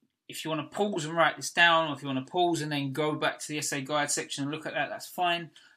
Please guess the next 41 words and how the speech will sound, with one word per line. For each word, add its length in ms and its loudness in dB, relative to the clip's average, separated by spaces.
Um, 460 -4
but 220 -2
just 220 -8
to 80 -6
make 260 -6
you 60 -6
aware 240 -6
that 120 -14
that's 260 -12
there 220 -8
with 120 -14
a 40 -10
breakdown 680 -8
of 220 -8
the 120 -6
essays, 460 -8
the 80 -12
marking 340 -12
criteria, 520 -10
et 200 -20
cetera. 380 -16
Somehow 460 6
I 20 10
magically 480 0
have 160 -4
more 240 -2
hair 400 -4
in 60 -8
one 140 -2
of 40 2
those 160 0
videos 400 -10
as 100 -20
well, 220 -10
so 200 -14
I'm 380 -18
not 140 -14
sure 180 -14
how 140 -14
that 120 -14
happened, 320 -20